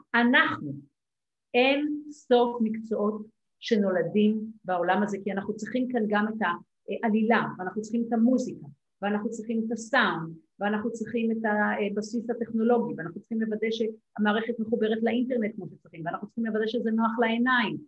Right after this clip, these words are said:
ואנחנו צריכים לוודא שזה מתחלף כל הזמן. אין סוף מקצועות חדשים. אוקיי, אני לא, אני על זה ארוץ כרגע, ברשותכם.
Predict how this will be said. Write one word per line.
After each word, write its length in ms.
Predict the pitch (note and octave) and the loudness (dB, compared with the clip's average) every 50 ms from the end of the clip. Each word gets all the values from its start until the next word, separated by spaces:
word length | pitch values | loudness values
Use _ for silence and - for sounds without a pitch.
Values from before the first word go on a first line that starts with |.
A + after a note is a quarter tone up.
| _ _ _ _ _ - | _ _ _ _ _ -4
ואנחנו 280 | G#3 A3 A3 A3 B3 | -2 -2 0 -2 -2
צריכים 260 | A#3+ - - B3 B3 | -4 -4 -2 0 0
לוודא 280 | B3 A3+ A3+ A3 A3+ A#3+ | 2 2 2 2 2 2
שזה 240 | A#3+ A#3+ A#3+ G#3+ A#3+ | 2 2 2 2 2
מתחלף 440 | A#3 A3+ - - B3+ B3+ C4+ C4 C#4 C#4 | 2 0 -2 -2 2 4 4 4 4 4
כל 160 | - B3 A3 | 2 2 2
הזמן. 300 | G3+ - E3+ F3 F3 E3 D#3+ E3 _ _ _ _ _ _ _ - - | 2 0 -2 -4 -4 -6 -6 -10 _ _ _ _ _ _ _ 0 2
אין 580 | C4 C4 C4 C4 C4 C4+ C#4 C4+ C4+ C#4 C#4 C#4 _ _ _ | 4 6 6 6 4 4 2 0 -2 -4 -12 -14 _ _ _
סוף 540 | _ _ - B3 A#3+ A#3+ B3 A#3+ A#3+ - _ _ - | _ _ 4 6 6 6 6 2 -2 -8 _ _ -10
מקצועות 680 | F#3+ F#3+ - - _ - - G3+ G#3 G3+ G3 G3 - - _ _ _ _ | -10 -10 -10 -12 _ -6 -4 -2 0 0 0 -2 -4 -12 _ _ _ _
חדשים. 480 | - - - - - - - - C#3+ D3+ C#3+ C#3+ - _ _ _ _ _ _ _ _ _ _ _ _ _ _ _ _ _ _ _ _ - _ _ _ _ _ _ - F#3+ | -14 -12 -10 -10 -10 -10 -10 -10 -12 -12 -14 -16 -18 _ _ _ _ _ _ _ _ _ _ _ _ _ _ _ _ _ _ _ _ -20 _ _ _ _ _ _ -20 -18
אוקיי, 200 | D#3+ D#3+ D#3+ D3 | -12 -10 -8 -6
אני 140 | D#3 E3+ F3 | -6 -6 -4
לא, 360 | F#3+ G3 G3+ G#3 G3+ G3+ G#3 G3+ | -2 0 0 0 0 -2 -2 -4
אני 180 | F#3+ F#3 F#3 F3+ | -4 -4 -2 -2
על 100 | F3+ F#3 | -4 -4
זה 200 | F3 F3+ G3 G#3 G#3 G#3 G3+ - | -6 -4 -2 0 0 0 -2 -2
ארוץ 480 | F3 D#3+ E3 G3+ A#3+ C#4+ D4 D4 - - | -6 -6 -2 -2 -2 -2 -2 -6 -8 -6
כרגע, 460 | - C4+ C4 C4 C4+ C#4 C4 C#4+ C#4+ C#4+ C#4+ C#4+ D4 D4+ D4+ D4+ D4 - - _ _ _ _ _ _ _ _ - | -4 -4 -2 -2 -4 -4 -4 -6 -6 -4 -4 -4 -4 -6 -8 -8 -12 -16 -20 _ _ _ _ _ _ _ _ -18
ברשותכם. 800 | - E3+ D#3+ D#3+ - - D#3 - - - - A3+ A#3 A#3 A#3+ B3 | -14 -12 -12 -12 -12 -16 -16 -16 -14 -8 -6 -2 -2 0 0 -2